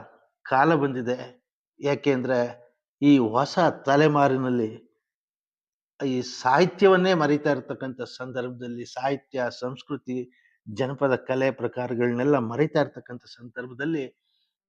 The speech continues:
ಇನ್ನು ಈ ಮೌಖಿಕ ಸಾಹಿತ್ಯವಾದಂಥ ಈ ಜನಪದ ಸಾಹಿತ್ಯ ಉಳಿಯೋದು ಕಷ್ಟ.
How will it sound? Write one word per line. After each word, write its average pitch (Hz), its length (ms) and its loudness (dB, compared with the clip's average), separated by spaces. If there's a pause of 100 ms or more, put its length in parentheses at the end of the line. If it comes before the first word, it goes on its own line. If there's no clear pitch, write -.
ಇನ್ನು 139 640 -2 (280)
ಈ 147 260 6
ಮೌಖಿಕ 147 520 2
ಸಾಹಿತ್ಯವಾದಂಥ 135 880 0
ಈ 120 520 -4
ಜನಪದ 139 360 -4
ಸಾಹಿತ್ಯ 120 640 -6 (680)
ಉಳಿಯೋದು 143 420 6
ಕಷ್ಟ. 120 320 -4